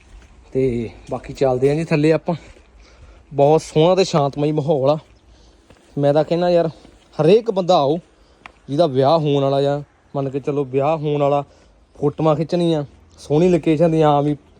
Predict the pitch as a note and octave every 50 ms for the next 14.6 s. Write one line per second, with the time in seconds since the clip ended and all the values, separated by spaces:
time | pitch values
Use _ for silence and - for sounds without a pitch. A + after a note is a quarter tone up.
0 | - - - - - - - - - D#3+ D#3 D#3+ F3+ F3 D#3+ D3+ E3 D3+ - D#3+
1 | - - F#3 F3+ E3+ D#3 C#3+ C#3 C#3+ C3+ C3 C#3 C3+ C#3 C3+ B2+ D#3 - - D#3
2 | C3+ D3+ E3 F3 E3+ D3+ D3 C#3 - D#3 C#3 C#3 C#3 D3 D3+ C#3+ C3+ - - E3
3 | D#3 C3+ B2 D3 E3+ E3 _ _ _ _ _ _ _ - - D#3+ D#3+ _ - F3
4 | E3 - E3 D#3 D#3 E3 D#3+ D3 - - D#3 C3 - - D3+ C#3+ C3+ B2+ B2 A#2+
5 | B2+ - D3 C#3+ D3+ E3+ D3+ - _ _ _ _ _ _ _ _ _ _ _ _
6 | _ _ _ _ _ _ _ _ - C#3 C3 - D#3+ D3+ B2+ A#2 C3+ C3 D3+ D#3
7 | D3 - - - D3 D3 D#3+ F3 E3+ D#3 D#3 D#3+ E3 D#3+ - D#3+ D#3 D3 C3 A#2+
8 | C3+ B2+ C3+ C#3 D3 D3 D3 - - - - - - - - - - - - -
9 | - - - - - - C#3+ C#3+ C#3 E3 E3 E3+ D#3 D#3+ D#3 - - D3+ C#3+ C#3+
10 | C3+ D3 C#3 C3+ - C#3 C3 C3 C3 C#3 C#3 C3 C3 E3 D#3+ D3 C3 - C#3+ C#3
11 | C#3+ D#3+ D3+ C#3+ - D3+ C#3+ B2+ C#3 C#3 C#3 C#3 C#3 C#3+ D3 D3+ D3 C#3 C3 -
12 | D3+ D3 D3+ D#3+ F3 E3+ D#3 D3+ D3 D3+ D#3 - - - - - - - - -
13 | - - - - - - - C#3+ D3 D#3+ E3+ F3+ F3 D#3 D#3+ D3+ E3 D3+ D3 D3+
14 | C3+ C#3 C#3 C3+ - D#3 D3 D3 C#3 D#3 E3+